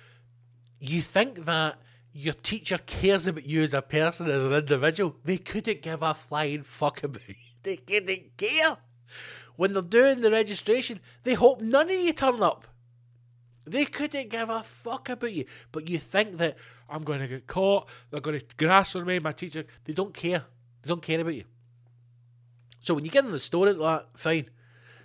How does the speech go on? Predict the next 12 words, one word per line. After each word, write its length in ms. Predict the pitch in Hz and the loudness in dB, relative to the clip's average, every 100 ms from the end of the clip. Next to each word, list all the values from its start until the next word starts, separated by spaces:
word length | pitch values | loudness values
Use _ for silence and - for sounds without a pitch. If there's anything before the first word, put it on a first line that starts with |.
| _ | _
Look 200 | 135 147 | -2 0
at 60 | 147 | -2
the 60 | |
signature, 480 | 123 170 156 175 139 - _ | 0 0 0 -4 -6 -8 _
looks 220 | 139 139 | 0 0
good. 320 | - 135 127 - _ _ _ _ _ _ _ _ _ _ | -2 -4 -4 -10 _ _ _ _ _ _ _ _ _ _
And 120 | 208 | -8
you 80 | 214 | -4
move 240 | 226 240 240 | 0 2 2
on 160 | 226 | 2
with 80 | 226 | 0
life. 400 | 254 226 - | -2 -4 -10